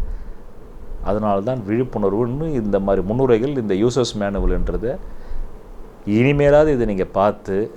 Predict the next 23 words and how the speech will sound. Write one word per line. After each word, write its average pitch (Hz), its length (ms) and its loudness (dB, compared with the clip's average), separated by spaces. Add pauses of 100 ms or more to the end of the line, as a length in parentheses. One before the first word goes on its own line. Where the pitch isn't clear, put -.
வேலை 120 320 4
செய்யாதவங்க, 117 600 4
வேலை 95 220 4
செய்கிறவங்களுக்கு 127 540 2
தொல்லை 123 180 2
இல்லை, 117 200 2 (1040)
வேலை 131 300 6
செய்யாதவங்க 101 720 0
நாம 117 300 2
எங்கேயோ 107 320 2
தவறு 113 280 4
பண்ணிக்கிட்டு 95 380 -4
இருக்கோம், 87 340 -2 (800)
நம்ம 107 200 2
ஜாதகத்துல 110 640 6
எந்த 104 260 2
கிரகம் 113 360 0
பலமா 113 380 4
இருந்தாலும் 117 560 4
நாம 123 320 4 (420)
பலமா 123 320 6
இல்லைன்னு 104 340 -2
அர்த்தம். - 280 -12